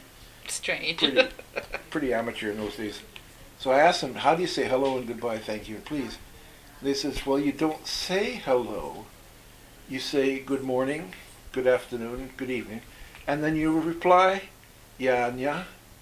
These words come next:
Speaker 2: Now they were wrong. That you, you, you reply, "Ya nya," which means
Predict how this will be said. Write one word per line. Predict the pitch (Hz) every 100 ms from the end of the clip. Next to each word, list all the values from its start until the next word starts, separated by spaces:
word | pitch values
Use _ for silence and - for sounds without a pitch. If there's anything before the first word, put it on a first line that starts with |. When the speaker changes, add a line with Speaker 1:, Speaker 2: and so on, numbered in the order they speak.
| - - - - - -
Speaker 2:
Now | 143
they | 156
were | 156
wrong. | 180 233 117 85 95
That | 143
you, | 156 156
you, | 160 - - - -
you | 139
reply, | 135 131 165 170 170 -
"Ya | 147 139 127
nya," | 127 135 143 123
which | 117 -
means | 127 117 113